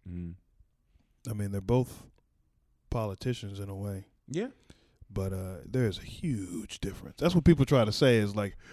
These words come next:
Speaker 2: he's, he's, you know, Obama was evil just like Trump is. Like,
Speaker 1: Evil?
Speaker 2: no, dog.
Speaker 1: Nah.
Speaker 2: Well, Obama, trust me, but Obama had his stuff. But
Speaker 1: Yeah, I'm sure.
Speaker 2: it was new president stuff. It wasn't old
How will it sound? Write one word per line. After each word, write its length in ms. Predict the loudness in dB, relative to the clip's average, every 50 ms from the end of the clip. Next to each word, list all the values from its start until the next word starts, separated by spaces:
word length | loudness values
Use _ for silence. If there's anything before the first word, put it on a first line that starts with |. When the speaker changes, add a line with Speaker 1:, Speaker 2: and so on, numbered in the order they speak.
| -20 0 6
Speaker 2:
he's, 280 | 8 10 10 10 8 2 -6 _ _
he's, 380 | 0 4 4 6 4 4 2 2
you 120 | 4 4
know, 360 | 6 6 6 4 2 2 -2 -6 _ _ _ -4
Obama 460 | -2 2 4 4 4 6 6 6 6
was 240 | 6 6 4 2 2
evil 360 | 2 2 2 4 6 4 6
just 220 | 6 4 2 2 2
like 220 | 2 2 2 2
Trump 240 | 2 4 4 4 4
is. 200 | 2 -2 -2 -2
Like, 160 | -4 -6 -6 -8 -12 -20 -20 -20 _ _ _ _ _ _ -14
Speaker 1:
Evil? 220 | -10 -8 -4 -2
Speaker 2:
no, 420 | 0 2 4 6 6 6 6 6 6
dog. 460 | 6 6 8 8 8 8 6 4 0
Speaker 1:
Nah. 60 | -6 -14 -14 -18 -20 _ _ _ _ _ -20 2 8
Speaker 2:
Well, 400 | 10 12 12 12 12 12 10 8 4 0 -2
Obama, 460 | 0 0 2 4 6 6 6 6 6 6
trust 260 | 6 4 4 4 2
me, 80 | -4
but 160 | -4 -4 -4 -6
Obama 400 | -4 -2 0 0 0 -2 -4 -6
had 160 | -6 -8 -8
his 100 | -10 -12
stuff. 340 | -12 -8 -8 -8 -8 -8 -10 -6 -4
But 180 | -2 -2 -2 -4
Speaker 1:
Yeah, 280 | -4 -2 -2 0 -2 -2
I'm 60 | -4 -6
sure. 300 | -6 -4 -4 -4 -2 2
Speaker 2:
it 120 | 4 6
was 480 | 8 8 8 6 6 2 -4 -10 -12 -14 _ _ _ _ _ _ _ _ _ -12
new 360 | -10 -2 4 6 8 8 6
president 540 | 6 6 8 10 10 10 8 6 4 2 0
stuff. 480 | 0 2 2 2 2 0 -4 -8 -4 0
It 160 | 2 2 4
wasn't 540 | 6 8 8 8 8 6 2 0 0 -4 -10 -14 _ _ _ _ -20 -20 -20 -20 _ _ _ _ _
old 640 | 10 12 12 12 12 12 12 12 10 8 4 0